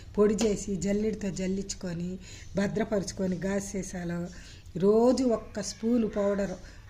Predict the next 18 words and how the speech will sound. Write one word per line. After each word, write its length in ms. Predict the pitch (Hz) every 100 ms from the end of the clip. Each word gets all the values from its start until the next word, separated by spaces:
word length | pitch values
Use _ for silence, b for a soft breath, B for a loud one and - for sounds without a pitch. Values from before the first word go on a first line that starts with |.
| -
కొంచెం 360 | 202 185 208 190
నీళ్లు 240 | 254 254
మరిగించి 640 | 220 220 226 247 - 349 359
పొయ్యి 300 | 226 226 226
ఆపేసి 500 | 214 214 220 - 262
దాంట్లో 420 | 202 202 190 202
ఈ 120 | 190
పౌడర్ 380 | 185 190 190 190
వేసి 360 | 190 - 294 370 B B B 214
కలుపుకొని 560 | 214 214 - 202 226
కొంచెం 420 | 269 214 196 196
ఆగిన 280 | 190 190 190
తర్వాత 400 | 175 190 185 208 202 180
గోరువెచ్చగా 600 | 196 190 185 - 170 170
తాగుతుంటే 880 | 175 180 170 180 160 202 247 339 B B B B 170
ఎన్ని 480 | 180 190 233 262 247
లాభాలంటే 880 | 208 196 202 233 254 233 202 - 190
మనకి 600 | 185 175 170 185 180